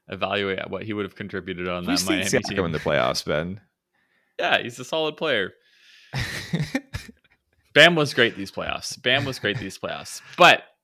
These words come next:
Speaker 1: okay, Aaron, this Raptors, it all hinges on Fred VanVleet. Like, if
Speaker 2: Yeah,
Speaker 1: Fred
Speaker 2: if
Speaker 1: VanVleet
Speaker 2: he,
Speaker 1: comes
Speaker 2: if he
Speaker 1: back
Speaker 2: leaves, this team is turbo fucked.
Speaker 1: But let's talk about the market for him, because I thought there was two teams that really seemed poised to make a run at Fred VanVleet this offseason.
Speaker 2: Yeah.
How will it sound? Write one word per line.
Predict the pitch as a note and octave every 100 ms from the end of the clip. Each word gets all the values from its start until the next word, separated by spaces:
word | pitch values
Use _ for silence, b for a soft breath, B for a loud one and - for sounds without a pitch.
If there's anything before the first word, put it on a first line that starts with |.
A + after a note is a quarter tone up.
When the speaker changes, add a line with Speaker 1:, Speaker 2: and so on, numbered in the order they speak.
| _
Speaker 1:
okay, | D3 C#3 G2
Aaron, | G#2 F2+ F#2+
this | B2
Raptors, | C3+ C3 - E3 D3+ - _ _
it | C#3
all | D3 F#3
hinges | E3+ D3+ B2+
on | G#2+
Fred | G#2+ G2+
VanVleet. | F#2 F2 F2 F2 - _ _ _ _ _ _ _ _
Like, | G#2 F#2+
if | A2 -
Speaker 2:
Yeah, | A#2+
Speaker 1:
Fred | C#3 G2+
Speaker 2:
if | D3
Speaker 1:
VanVleet | E3+ -
Speaker 2:
he, | -
Speaker 1:
comes | B2+ A#2+
Speaker 2:
if | G2 G#2
he | E3
Speaker 1:
back | C3
Speaker 2:
leaves, | C#3 G2 F2+
this | F#2+ A#2
team | - A2+ G#2+ F#2+ F2
is | C#2+ - -
turbo | G#2 F#2+ C2+
fucked. | - A1 - - - _ _ _ _ _
Speaker 1:
But | A2 C#3+
let's | D3 F#3+
talk | - G3+ G3+
about | F#3+
the | C3+
market | A2+ A#2+ B2+ -
for | A2 F#2
him, | F#2
because | G#2 A#2+
I | A#2
thought | C3 D#3
there | B2
was | G2 -
two | - D#3+ D#3
teams | - B2+ A#2+ A2+ A2+ -
that | G#2 -
really | G#2+ A2
seemed | G#2+ G#2+ G2 F#2+ F#2 F2+ - _ _ _ -
poised | - G#2 G2 F#2+ F2+ - - -
to | -
make | G#2 F#2+
a | F#2+
run | F2+ F2+
at | E2+ D#2
Fred | G2 F2
VanVleet | F2 E2+ E2 -
this | F2+
offseason. | F2+ - -
Speaker 2:
Yeah. | -